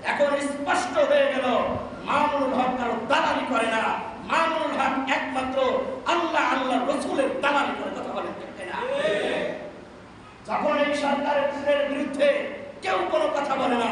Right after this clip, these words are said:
তখনই আমরা দেখলাম আল্লামা মামুনুল হক, এই জাতির রাহবার, এই জাতির ইমানকে ঠিক রাখার জন্য সর্বপ্রথম এই নারী সংস্কার কমিটির বিপক্ষে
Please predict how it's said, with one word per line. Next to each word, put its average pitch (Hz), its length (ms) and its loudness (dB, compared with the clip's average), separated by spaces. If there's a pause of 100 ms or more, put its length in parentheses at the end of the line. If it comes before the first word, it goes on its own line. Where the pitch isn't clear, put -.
(460)
তখনই 269 360 0
আমরা 226 240 0
দেখলাম 220 460 0 (420)
আল্লামা 233 420 0 (160)
মামুনুল 269 480 2
হক, 269 220 4 (320)
এই 262 140 -2 (160)
জাতির 269 380 -2
রাহবার, 285 460 2 (480)
এই 269 80 0 (180)
জাতির 277 340 -2 (500)
ইমানকে 294 560 0
ঠিক - 220 -4
রাখার 269 400 0
জন্য 247 260 -2 (480)
সর্বপ্রথম 262 800 0 (460)
এই 254 80 0 (180)
নারী 269 220 2 (180)
সংস্কার 240 460 -4 (140)
কমিটির 247 420 0 (320)
বিপক্ষে 240 440 -4